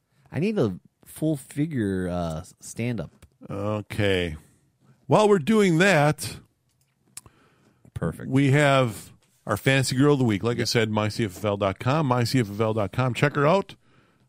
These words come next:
Speaker 2: The most popular segment of the podcast.
Speaker 1: What
Speaker 2: Dejana
Speaker 1: model is
Speaker 2: Gudic.
Speaker 1: what model is Dave picking now?
Speaker 2: <laughs> Dejana Gudic.
Speaker 1: This is why people need to email, because we can get off the email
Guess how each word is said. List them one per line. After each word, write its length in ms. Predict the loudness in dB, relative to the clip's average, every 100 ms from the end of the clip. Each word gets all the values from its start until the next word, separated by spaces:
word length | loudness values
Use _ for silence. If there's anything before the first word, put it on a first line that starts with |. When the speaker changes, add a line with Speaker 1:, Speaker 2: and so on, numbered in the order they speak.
| _
Speaker 2:
The 100 | -2
most 420 | 0 -2 -4 -18 _ _ _ _ _ _ _ -8
popular 600 | 0 0 0 -2 -2 -4
segment 420 | -6 -2 -2 -2 -4
of 60 |
the 80 | -6
podcast. 580 | -8 -10 -10 -14 -14 -20 _ _ _ _ _ -20 _ -20 _
Speaker 1:
What 200 | 6 6
Speaker 2:
Dejana 280 | 6 6 6
Speaker 1:
model 200 | 4 4
is 60 | 4
Speaker 2:
Gudic. 640 | 4 2 -4 -12 -14 -6
Speaker 1:
what 240 | -2 0
model 400 | 0 0 0 -2
is 60 | -2
Dave 300 | -2 -2 -2
picking 320 | -6 -6 -4 -4
now? 320 | -4 -6 -12 -14 -10 -8 -10
Speaker 2:
<laughs> 440 | -12 -20 _ _ -8
Dejana 480 | -8 -4 -2 -2
Gudic. 460 | -2 -2 -2 -4 -10 -14 -8
Speaker 1:
This 180 | -6
is 80 | -4
why 160 | 0 0
people 280 | 0 0 0
need 260 | 0 -2 -6 _ _
to 160 | -4 -4
email, 420 | -2 -2 -4 -6 -10 -12 -8
because 300 | -2 -2 -2
we 220 | -4 -6
can 160 | -4 -4
get 180 | -2
off 240 | -2 -2 -4
the 100 | -10 -6
email 560 | -6 -4 -4 -6 -10